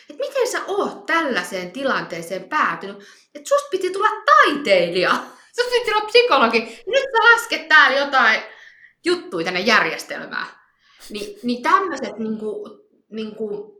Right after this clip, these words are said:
jutut ja sit ne last-, lapset ja sitten se, että koska musta on aina näkynyt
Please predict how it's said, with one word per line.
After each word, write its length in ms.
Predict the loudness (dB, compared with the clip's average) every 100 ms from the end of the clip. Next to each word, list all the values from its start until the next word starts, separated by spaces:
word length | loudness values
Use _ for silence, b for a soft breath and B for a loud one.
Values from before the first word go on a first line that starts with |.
| -10
jutut 320 | -8 -6 -8
ja 60 | -8
sit 200 | -8 -6
ne 100 | -4
last-, 500 | 2 2 0 -6 -4
lapset 640 | 0 0 0 -8 -6 -6 -8
ja 100 | -8
sitten 320 | -8 -8 -10
se, 300 | -6 -2 -2
että 400 | -4 -10 -8 -8 B B B B B -16
koska 240 | -10 -8
musta 300 | -6 -6 -8
on 120 | -6
aina 360 | -2 -2 -2 -4
näkynyt 840 | -2 -4 -4 -8 -6 -10 -12 _